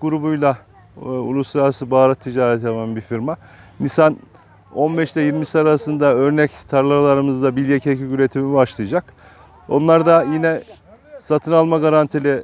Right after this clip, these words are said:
e, tarım yaptırıyorlar. E, bu da yine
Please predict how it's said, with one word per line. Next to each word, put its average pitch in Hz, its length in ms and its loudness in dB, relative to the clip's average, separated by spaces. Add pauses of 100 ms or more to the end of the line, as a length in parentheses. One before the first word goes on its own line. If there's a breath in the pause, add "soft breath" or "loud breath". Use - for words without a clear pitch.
(120)
e, 123 360 -2 (200)
tarım 151 280 2
yaptırıyorlar. 131 640 -4 (560 soft breath)
E, 139 260 -4
bu 165 80 -2
da 180 120 8
yine 175 360 2